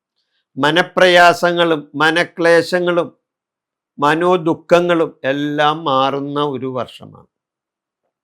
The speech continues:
കുടുംബത്തിൽ പുരോഗതിയും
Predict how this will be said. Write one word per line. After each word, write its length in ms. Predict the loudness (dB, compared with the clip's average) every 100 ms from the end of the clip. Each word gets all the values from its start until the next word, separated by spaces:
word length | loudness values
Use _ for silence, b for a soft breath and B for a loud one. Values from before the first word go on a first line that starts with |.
| _ _ _ _ _ _ _ _
കുടുംബത്തിൽ 640 | -6 -4 0 0 0 -4 -4 -4
പുരോഗതിയും 800 | -2 2 2 2 0 -2 -4